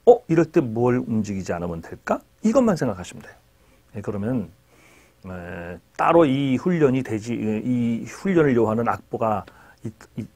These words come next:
아, 있다 하더라도 그냥 본인이 스스로 알아서, 어, 실력이 향상이 될 겁니다. 네, 그러면은, 자,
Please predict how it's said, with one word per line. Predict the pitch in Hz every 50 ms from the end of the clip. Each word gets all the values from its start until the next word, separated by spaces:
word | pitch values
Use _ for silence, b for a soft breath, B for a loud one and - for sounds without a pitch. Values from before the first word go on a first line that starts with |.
| -
아, | 107 104 -
있다 | - 110 - - 117
하더라도 | - 151 143 147 113 85 85 - 190 151 - _ _ _ _ - -
그냥 | - 214 208 247 247 233 - _ _ _ _ _ _ _ _ _
본인이 | - 180 202 214 220 226 240 220
스스로 | - 220 185 - 185 151 104 -
알아서, | 127 127 127 113 - 104 85 - _ _ -
어, | 107 92 87 85 85 87 82 80 80 - -
실력이 | - - 190 160 113 104 95
향상이 | 117 110 104 107 98 87
될 | 90 85
겁니다. | - - 82 82 - - - B B B B B B B B B B B B
네, | B 202 214 165
그러면은, | - - 190 208 202 196 190 170 147 139 143 165 196 214 226 220 175
자, | 131 117 110 104 104 101 95 95 92 92